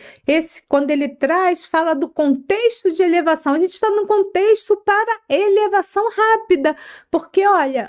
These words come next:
o tempo aqui na carne é muito, muito breve. E a nossa segurança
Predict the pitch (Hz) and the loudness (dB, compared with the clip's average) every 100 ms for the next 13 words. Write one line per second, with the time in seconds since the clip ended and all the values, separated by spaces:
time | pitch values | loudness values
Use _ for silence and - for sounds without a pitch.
0 | - 240 240 - 370 262 233 226 - 302 | -6 -6 -6 -2 0 0 -4 -6 -2 0
1 | 226 214 262 247 240 233 202 208 240 247 | 0 -2 -4 -4 -4 -2 -2 2 2 2
2 | 226 - _ - 180 _ 202 233 220 170 | 0 -6 _ -8 -8 _ 0 0 0 -6
3 | 165 156 160 - - - _ _ _ _ | -6 -6 -10 -14 -18 -20 _ _ _ _
4 | - 233 233 220 233 294 285 254 240 254 | -2 0 2 2 0 0 -2 -4 -4 -2
5 | 214 196 220 247 220 - 185 165 | -2 0 2 0 -2 -4 -8 -8